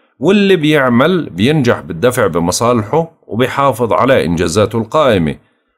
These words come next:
أهم شيء إنك تهدئ من روعك وما تنفعل، اتجنب مخالفة القوانين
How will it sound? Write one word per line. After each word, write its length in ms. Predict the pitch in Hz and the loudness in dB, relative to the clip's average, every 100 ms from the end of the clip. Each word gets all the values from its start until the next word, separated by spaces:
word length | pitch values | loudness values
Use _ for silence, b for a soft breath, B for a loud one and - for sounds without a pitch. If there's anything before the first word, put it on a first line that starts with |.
| - | -4
أهم 300 | 143 180 185 | 0 0 0
شيء 140 | 170 | 0
إنك 140 | 160 127 | 0 -2
تهدئ 380 | 117 131 147 127 | -2 -2 0 0
من 100 | 107 | 2
روعك 540 | 101 117 123 110 156 113 | 2 2 4 2 0 -4
وما 200 | 95 95 | -2 -2
تنفعل، 640 | 117 113 113 104 160 185 - | 0 0 0 0 0 -2 -6
اتجنب 520 | 101 117 147 101 73 | -4 0 0 0 -2
مخالفة 560 | 73 - 127 120 - | -6 -2 0 0 -2
القوانين 640 | 101 - 104 110 131 175 160 | -6 -2 2 2 2 2 -2